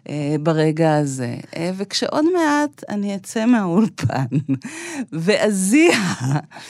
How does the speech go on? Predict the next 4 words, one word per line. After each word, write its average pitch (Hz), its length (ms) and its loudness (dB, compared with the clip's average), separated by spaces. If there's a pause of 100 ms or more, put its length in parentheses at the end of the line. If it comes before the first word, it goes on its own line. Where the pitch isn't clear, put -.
(640)
ולא 208 280 4 (100)
יהיה 226 240 4
מזגן, 190 720 -4 (1120)
אז - 360 -10